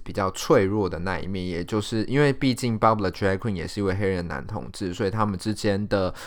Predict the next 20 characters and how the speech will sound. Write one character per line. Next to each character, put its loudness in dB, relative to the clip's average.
呃， -2
connection 0
比 -2
较 4
多， 0
Alex -2
也 -2
比 -6
较 2
容 0
易 -2
放 2
下 0
心 -4
防 -4
去 -8
跟 -4
他 -4
聊 -4
聊。 -8